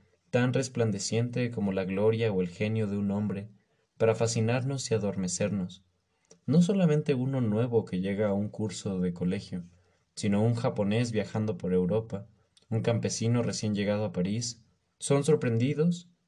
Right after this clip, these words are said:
con un estupor comparable al estado cataléptico.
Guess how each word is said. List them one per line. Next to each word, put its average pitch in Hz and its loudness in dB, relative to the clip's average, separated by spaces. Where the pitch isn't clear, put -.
con 120 4
un 135 6
estupor 127 2
comparable 117 0
al 98 0
estado 107 0
cataléptico. 95 -2